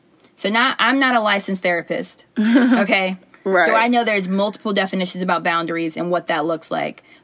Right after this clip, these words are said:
Speaker 1: but
Speaker 2: I like that definition.
Speaker 1: Right.
Speaker 2: I really do. Also, um, if you want invi-, advice from licensed therapists,
Speaker 1: Yes.
Speaker 2: listen to On the Couch podcast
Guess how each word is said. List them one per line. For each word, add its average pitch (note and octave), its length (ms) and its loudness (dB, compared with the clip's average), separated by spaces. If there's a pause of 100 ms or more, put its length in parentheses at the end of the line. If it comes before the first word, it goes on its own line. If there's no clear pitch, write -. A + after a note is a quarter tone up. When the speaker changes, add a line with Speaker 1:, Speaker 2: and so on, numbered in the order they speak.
(140)
Speaker 1:
but F3 500 -2 (300)
Speaker 2:
I C4 100 2
like G#3+ 280 2
that E3+ 180 4
definition. D3+ 760 -2 (200)
Speaker 1:
Right. F#3+ 300 0
Speaker 2:
I A3+ 100 6
really G#3+ 320 2
do. F3+ 300 0 (340)
Also, G3 500 4
um, F#3+ 300 0
if F#3+ 140 0
you B3 140 4
want A#3 480 0 (1000)
invi-, F#3+ 500 2
advice F#3 520 2
from F3 340 0
licensed E3 540 0
therapists, F3+ 520 2
Speaker 1:
Yes. C4 480 -2
Speaker 2:
listen G#3+ 420 2
to - 60 4
On F#3+ 140 2
the G3 80 2
Couch E3+ 300 0
podcast F#3+ 460 4